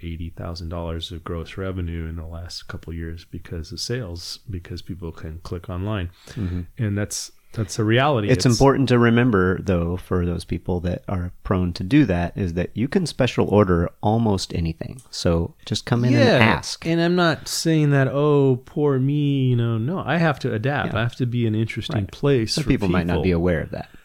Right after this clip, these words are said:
Speaker 1: That's true. Uh, but that's no different from us in our everyday lives, going to bookstores or buying sporting goods or whatever. I mean, you know, all of us have to decide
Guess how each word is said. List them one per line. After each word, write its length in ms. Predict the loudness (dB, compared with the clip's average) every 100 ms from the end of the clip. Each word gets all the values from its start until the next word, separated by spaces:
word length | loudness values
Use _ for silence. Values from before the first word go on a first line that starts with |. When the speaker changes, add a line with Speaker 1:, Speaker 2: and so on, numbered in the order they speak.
| -20 -6
Speaker 1:
That's 340 | 0 2 0
true. 500 | -4 0 2 2 -2 -6 -4
Uh, 480 | -2 0 -2 -4 -8 -16 -18 _ -6
but 140 | -2 2
that's 240 | 2 2
no 180 | 4 4
different 880 | 2 -2 0 0 0 0 2 0 -4
from 340 | -8 -2 -2 -2
us 460 | -2 -2 -2 -8 -10 -6
in 180 | -2
our 320 | -2 -2 -4 -10 -20 -20 _ _
everyday 520 | -2 0 0 0 -2 -2
lives, 640 | -2 -2 -4 -6 -8 -14 -6
going 280 | -2 -2 -2
to 100 | -6
bookstores 840 | -8 -10 -10 -8 -6 -4 -4 -6 -6
or 100 | -10
buying 580 | -10 -8 -6 -6 -8
sporting 540 | -8 -10 -6 -4 -4 -6
goods 300 | -8 -8 -8
or 40 |
whatever. 420 | -6 -4 -4 -4 -6
I 60 |
mean, 300 | -6 -8 -10 -14 -20 -20 -20 _
you 80 | -10
know, 120 | -8
all 260 | -4 -2 -2
of 60 | -2
us 120 | -4
have 180 | -6 -8
to 80 | -8
decide 600 | -8 -10 -6 -4 -4 -6